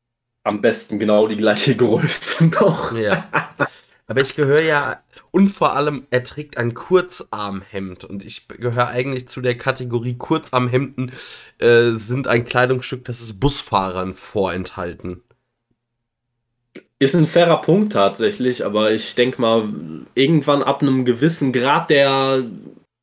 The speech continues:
Speaker 1: des Oberarmumfangs, äh, streitest du dich mit den Leuten nicht mehr darum, ob sie ein,
Speaker 2: <laughs>
Speaker 1: ob sie ein Kurzarmhemd tragen oder nicht.
Speaker 2: Ja. Fair enough, fair enough.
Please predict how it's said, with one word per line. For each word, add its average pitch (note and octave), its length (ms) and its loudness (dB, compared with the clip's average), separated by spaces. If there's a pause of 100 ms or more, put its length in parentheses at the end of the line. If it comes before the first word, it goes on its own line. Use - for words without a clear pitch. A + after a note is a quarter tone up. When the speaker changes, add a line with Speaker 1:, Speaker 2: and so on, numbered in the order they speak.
(140)
Speaker 1:
des B2 520 -6
Oberarmumfangs, A#2+ 1400 0
äh, A#2+ 560 -4
streitest - 500 0
du C3+ 60 0
dich B2 180 -6
mit B2+ 140 -2
den A#2+ 80 0
Leuten A#2+ 360 2
nicht A#2+ 240 -6
mehr F#2 160 -2
darum, F#2 440 -4
ob - 180 -4
sie D#3 220 0
ein, F#2+ 260 -10
Speaker 2:
<laughs> - 0 -
Speaker 1:
ob - 200 -8
sie - 40 -14 (160)
ein G#2 80 -6
Kurzarmhemd G#2 680 -2
tragen G2+ 380 4
oder C3+ 220 2
nicht. G#3 720 0
Speaker 2:
Ja. G#2 360 0 (1500)
Fair A#2 540 0
enough, A2 520 -2
fair G2+ 240 2
enough. G#2 420 -2